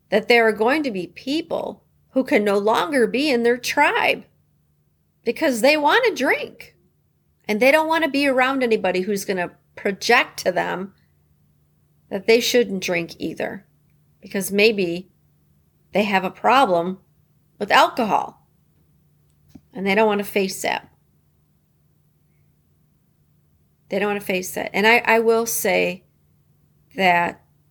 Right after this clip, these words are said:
for me and my healing journey, there are, there are clear boundaries. And <laughs> yeah, have I been challenged on those boundaries?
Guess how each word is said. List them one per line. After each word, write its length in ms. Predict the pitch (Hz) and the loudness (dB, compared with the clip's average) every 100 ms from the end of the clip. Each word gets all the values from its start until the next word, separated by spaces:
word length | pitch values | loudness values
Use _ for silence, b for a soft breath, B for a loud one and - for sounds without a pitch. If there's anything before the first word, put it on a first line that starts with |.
| - | -12
for 260 | - 196 | -2 0
me 440 | 190 214 233 240 220 | 2 2 4 2 0
and 200 | 190 180 | -2 -2
my 180 | 180 190 | 0 0
healing 520 | 208 202 208 208 208 | 0 -2 -2 -4 -6
journey, 560 | 208 202 202 214 220 _ _ _ _ _ - | -4 -2 -2 -4 -8 _ _ _ _ _ 0
there 240 | 208 202 | 4 4
are, 360 | 190 180 165 - | 4 2 0 -2
there 240 | 202 190 175 | 2 2 2
are 60 | |
clear 440 | - - 220 214 196 | -4 0 2 2 2
boundaries. 1000 | 175 175 180 180 175 170 175 - - - _ _ _ _ - | 0 -2 -6 -8 -8 -8 -8 -8 -10 -14 _ _ _ _ -4
And 720 | 180 175 175 175 175 180 175 | -2 0 -2 -4 -8 -14 -16
<laughs> 20 | - | -14
yeah, 320 | 190 277 240 | -2 2 2
have 180 | 208 214 | 2 0
I 140 | 202 | 0
been 220 | 208 220 | 0 -4
challenged 460 | - 180 180 208 220 | 0 -2 0 -2 0
on 140 | 208 | 0
those 220 | 214 220 | 0 -2
boundaries? 600 | 214 208 226 240 240 247 | -2 -4 -2 -2 -2 -4